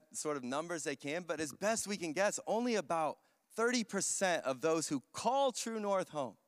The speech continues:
on a regular basis bring tithes and offerings. And, and I, and I don't say that to say, "Wow, if you're not doing that, you're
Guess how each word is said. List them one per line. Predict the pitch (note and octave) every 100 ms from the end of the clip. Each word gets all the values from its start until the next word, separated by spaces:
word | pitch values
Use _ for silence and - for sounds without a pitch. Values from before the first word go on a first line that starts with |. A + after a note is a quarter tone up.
| _ _ _ _ _ _ _ _ _ _ _ _ _
on | - C#3+
a |
regular | C#3 G3 G#3 G#3 F#3+
basis | D3 F3 D3+ A#2+ G2+
bring | - B2+ E3 C#3+ G#2 -
tithes | - D3 D3 B2+
and | B2+ A#2+
offerings. | - B2+ - G2+ F2 _ _ _ _ _ _ _ _ _ _ _ _ _ _ _
And, | D#3 F#3 -
and | F3
I, | G3 G3+ F3 _ _ -
and | E3+
I | G#3
don't | B3 A3+
say | - G#3+
that | A3 F3+
to | -
say, | F3
"Wow, | E3+ G#3+ G#3
if | -
you're |
not | G3 G3
doing | C3 G3 B3
that, | G3
you're | C#3+ D#3